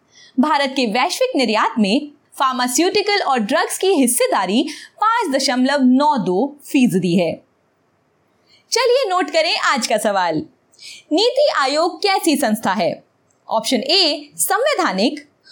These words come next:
ऑप्शन बी गैर संवैधानिक, ऑप्शन सी सांविधिक या ऑप्शन डी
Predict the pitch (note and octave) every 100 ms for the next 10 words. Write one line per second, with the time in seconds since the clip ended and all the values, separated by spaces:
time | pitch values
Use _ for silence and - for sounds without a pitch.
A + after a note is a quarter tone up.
0 | - - - C#5 A#4+ B4 E4+ E4+ C#4+ G3
1 | C4+ B4 B4+ G#4+ G4 G4 E4+ E4+ F#4+ -
2 | _ _ - - - G#4 - A#4 G#4 F4
3 | C#4+ B3+ - B3 A#4 F#4+ F#3 B3+ C4 -
4 | - - - F#4 A4+ - G#3+ - D#4 C#4+
5 | A#3+ F3 -